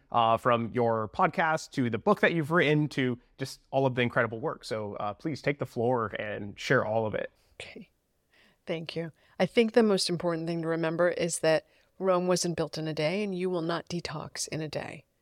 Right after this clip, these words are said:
Speaker 2: And so it can feel sort of daunting or in-, in-, intimidating. Just pick one thing that's the lowest hanging fruit so you can have a win.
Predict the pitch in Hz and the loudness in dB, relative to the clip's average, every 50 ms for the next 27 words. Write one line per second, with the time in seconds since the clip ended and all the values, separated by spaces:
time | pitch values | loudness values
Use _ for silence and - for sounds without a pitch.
0 | _ _ _ _ _ _ _ _ _ - 170 180 165 - - 180 165 160 165 160 | _ _ _ _ _ _ _ _ _ 0 0 2 0 2 2 4 4 4 4 2
1 | - - 175 - - 196 190 175 - - - - 202 190 190 185 180 180 175 170 | 2 -2 -4 -4 -2 -4 -4 -4 -6 -8 -6 -2 2 2 4 4 4 2 0 -2
2 | - - 180 170 170 160 156 156 - 185 170 165 165 165 - 180 170 165 165 160 | -2 0 0 0 -2 -4 -4 -2 0 0 2 2 0 0 0 0 0 0 0 0
3 | 151 143 80 - - - - 170 160 - - - 165 - - - 214 208 196 190 | -2 -4 -4 -8 -8 -8 -6 -6 -6 -6 -6 -6 -4 -4 -4 -4 -2 -2 0 0
4 | 185 175 175 180 175 170 165 - _ _ _ _ _ _ _ _ - - 240 269 | 0 0 0 0 0 0 -4 -6 _ _ _ _ _ _ _ _ -4 -2 0 0
5 | 302 285 - - - - - 208 - - - 160 160 170 165 160 156 156 156 - | 0 -2 -4 -4 -6 -6 -8 -8 -8 -8 -10 -10 -8 -6 -4 -4 -4 -6 -6 -4
6 | - 156 151 156 160 190 220 247 - _ _ _ _ _ - 180 180 170 165 - | -4 -2 -2 0 0 0 0 -2 -4 _ _ _ _ _ 0 4 4 4 4 2
7 | - - 165 160 165 165 170 170 170 175 170 - - - 180 165 165 165 165 165 | 0 -2 -2 -2 0 0 2 2 2 2 0 -2 -4 -6 -4 -4 -4 -4 -4 -6
8 | - - - 175 208 240 - - 185 170 175 175 - 180 170 165 156 160 151 151 | -6 -4 -2 -2 -2 -2 -4 -4 -4 -4 -4 -4 -4 -4 -4 -4 -4 -6 -6 -6
9 | 156 165 160 165 190 240 277 | -6 -6 -4 -4 -4 -4 -6